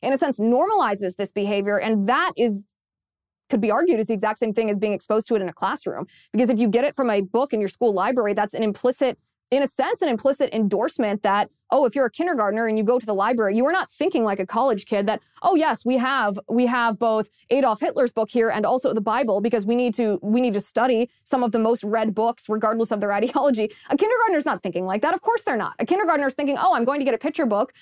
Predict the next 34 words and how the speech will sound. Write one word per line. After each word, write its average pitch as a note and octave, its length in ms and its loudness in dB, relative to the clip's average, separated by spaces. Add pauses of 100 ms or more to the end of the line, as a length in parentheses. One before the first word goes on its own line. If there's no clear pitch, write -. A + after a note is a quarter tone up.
(120)
A - 40 -4
picture D#4 240 0
book C4+ 240 0
is, A#3 280 2
you A#3+ 100 0
know, A3 220 0 (240)
this B3+ 100 2
is D#4 100 2
what D4 140 2
people E4 200 2
do F4+ 420 0 (140)
in D4+ 120 4
picture G4+ 260 0
books." - 440 -2 (800)
And A#3 100 2
then G#3 140 2
what G#3 160 0
is G3 140 -4
in G3+ 120 -6
this G3 140 -4
picture B3 200 -4
book? - 300 -12 (1900)
Gender, G#3+ 480 0 (120)
radical A3 400 0
gender A#3+ 280 0
ideology. B3+ 340 0
It's - 140 -4
que-, - 140 -2
it's C4+ 180 2
queer F#4+ 260 -2
theory F#3 380 -2 (100)
in B3 140 2
this A#3+ 100 0
book A3+ 180 0